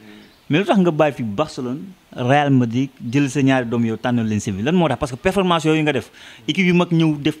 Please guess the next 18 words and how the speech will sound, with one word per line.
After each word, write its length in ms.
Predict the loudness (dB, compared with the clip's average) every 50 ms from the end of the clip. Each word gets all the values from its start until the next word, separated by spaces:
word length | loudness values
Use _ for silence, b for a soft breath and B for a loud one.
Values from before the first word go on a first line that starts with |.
| _ _ -6
nekk 240 | -6 -4 -4 -4 -4
compétition 480 | -4 -4 -4 -4 -8 -6 -2 -2 0
boobu, 160 | 0 -2 -4 -6
c'est 120 | -4 -2
normal 360 | -2 0 0 0 0 0 0
que 80 | -2 -6
tamit 180 | -6 -6 -6 -4
ay 120 | -6 -8
équipe 140 | -8 -6 -6
yu 60 | -4
mel 100 | -2 -4
ni 40 | -4
Paris 240 | -4 -4 -6 -6 -6
Saint-Germain, 320 | -6 -8 -6 -6 -6 -6
équipe 120 | -6 -6 -4
yu 80 | -2 -2
mag 120 | 0 0 0
yooyu 240 | -2 -2 -2 -4